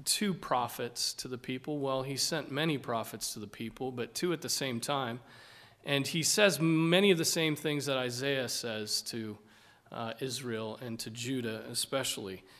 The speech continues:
He says many, many similar messages. Two prophets. So God,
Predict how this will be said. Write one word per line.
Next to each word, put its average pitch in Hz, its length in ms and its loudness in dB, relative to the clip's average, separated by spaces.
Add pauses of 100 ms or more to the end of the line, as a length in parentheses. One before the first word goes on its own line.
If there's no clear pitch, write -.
(140)
He 135 100 -10
says 139 280 2
many, 147 420 4 (440)
many 165 260 4
similar 147 640 4
messages. 120 680 0
Two 190 260 -2
prophets. 143 560 2
So 151 160 2
God, 175 440 8